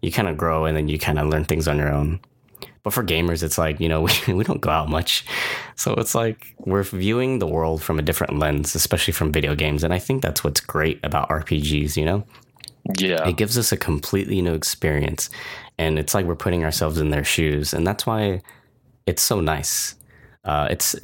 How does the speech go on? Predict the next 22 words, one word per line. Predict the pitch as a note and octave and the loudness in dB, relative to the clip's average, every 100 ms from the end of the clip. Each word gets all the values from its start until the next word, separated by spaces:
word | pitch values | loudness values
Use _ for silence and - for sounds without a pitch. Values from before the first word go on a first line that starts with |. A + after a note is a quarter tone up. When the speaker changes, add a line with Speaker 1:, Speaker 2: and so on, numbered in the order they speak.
| - | -2
Speaker 1:
I | - E2 | 0 2
mean, | F2 D#2+ | 2 0
it's | D#2 | 0
not | E2+ F2 | -2 -2
for | C#2+ | -2
everybody, | D2 C#2+ D2 C#2+ | 0 0 2 0
but | C#2+ D2+ - - - _ _ D#2+ | 0 -2 -2 -8 -20 _ _ -6
we | F#2+ C3 | -2 0
learn | E3 G2 | 0 0
a | |
lot. | D2 D2 | 0 -2
I've | F#2+ G#2+ F#2 | 0 0 0
learned | E2 D#2 | 0 2
a | D2+ | 2
lot | D2 C#2+ - - - _ _ - | 0 0 -2 -4 -20 _ _ -6
about | D2+ D#2+ | 0 0
myself | D#2 D2+ - D2 - | 2 0 2 0 2
just | E2 - | 0 0
by | D2+ | -2
playing | D2 D#2+ D2+ D2+ | 0 0 2 2
video | D#2 D2 | 2 2
games. | D2 D2+ D2+ D2+ | 0 0 0 -2